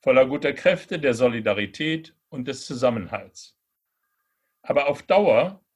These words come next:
droht die Pandemie doch den Geist der Nächstenliebe und der Menschenfreundlichkeit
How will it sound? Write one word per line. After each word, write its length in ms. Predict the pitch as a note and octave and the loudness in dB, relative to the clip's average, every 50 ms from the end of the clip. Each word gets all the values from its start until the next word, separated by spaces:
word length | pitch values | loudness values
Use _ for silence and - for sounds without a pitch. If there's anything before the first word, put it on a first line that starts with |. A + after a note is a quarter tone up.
| _ _ _ _ _ _ _ _ _ | _ _ _ _ _ _ _ _ _
droht 280 | - C#3 D#3 G3 F#3+ - | -8 -6 -6 -4 -4 -6
die 80 | E3+ | -8
Pandemie 720 | - - E3+ E3+ D3 C3 B2 A#2+ A#2+ D3 F3 F#3+ F#3+ E3+ D3+ | -6 -2 -4 -2 -2 -4 -6 -6 -6 -8 -8 -8 -10 -8 -4
doch 200 | C#3+ D#3 D#3 - | -4 -4 -4 -4
den 220 | - D#3 C#3+ B2 | -6 -6 -4 -2
Geist 420 | A2+ A2+ B2 C#3 D3+ D3 - - - | 0 0 0 0 -2 -4 -8 -8 -6
der 100 | A2+ G#2+ | -6 -4
Nächstenliebe 880 | A2 C3 D3+ D3+ - - - C3+ B2+ C#3 C#3 C3+ C3 C3+ C3 C3+ - _ _ _ _ _ _ _ _ | -4 -6 -8 -12 -14 -16 -16 -14 -12 -10 -10 -8 -8 -8 -8 -10 -10 _ _ _ _ _ _ _ _
und 180 | - - B2 C3 | -12 -8 -4 -2
der 80 | D#3 | -2
Menschenfreundlichkeit 1300 | G#2 G#2 B2 D#3 - - - A#2 - - - G2+ G#2 - - A2 G#2+ - - - B2 A#2 A#2+ B2+ B2+ _ _ | 0 0 -2 -2 -4 -8 -10 -10 -8 -6 -6 -6 -8 -8 -10 -14 -14 -12 -8 -6 -4 -4 -4 -4 -8 _ _